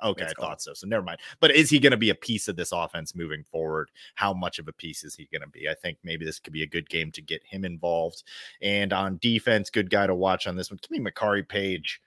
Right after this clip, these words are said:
Speaker 1: I
Speaker 2: There
Speaker 1: just,
Speaker 2: it
Speaker 1: I wanna
Speaker 2: is.
Speaker 1: see Makari Page show up.
Speaker 2: He had a great
Speaker 1: Um,
Speaker 2: game against Michigan State. Best game of the year.
Speaker 1: He's, he's had good games, but he hasn't had a game where you're like, "Oh, it's the Makari Page game." So I would
Speaker 2: Yeah.
Speaker 1: love a Makari Page game. That would be tremendous.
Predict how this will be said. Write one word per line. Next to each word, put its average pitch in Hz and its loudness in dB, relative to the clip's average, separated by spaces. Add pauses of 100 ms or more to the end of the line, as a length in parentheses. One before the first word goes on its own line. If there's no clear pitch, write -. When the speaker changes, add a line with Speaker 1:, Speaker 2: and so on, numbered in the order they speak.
Speaker 1:
I - -12
Speaker 2:
There - 2
Speaker 1:
just, - 4
Speaker 2:
it - 0
Speaker 1:
I 190 0
wanna 233 4
Speaker 2:
is. 170 2
Speaker 1:
see 202 0
Makari 160 6
Page 120 4
show 107 2
up. - -4 (180)
Speaker 2:
He 165 8
had 311 8
a - 2
great 180 8
Speaker 1:
Um, - 2
Speaker 2:
game 202 8
against 156 2
Michigan 143 2
State. 156 4
Best 135 2
game 143 6
of 135 0
the 131 -2
year. 147 0
Speaker 1:
He's, 220 4 (440)
he's 190 4
had 202 2 (180)
good 139 4
games, 196 0
but 127 2
he 123 0
hasn't 135 2
had 113 0
a - 4
game 104 0
where 98 -2
you're 92 -2
like, 80 -8
"Oh, 117 -2
it's - -6
the - -6
Makari 127 2
Page 110 0
game." 80 -4
So - -8
I 151 2
would 123 -2
Speaker 2:
Yeah. 87 -6
Speaker 1:
love 95 2
a 85 -6
Makari 85 -4
Page 80 -4
game. 80 -6
That 90 -4
would 85 -12
be 85 -10
tremendous. 78 -8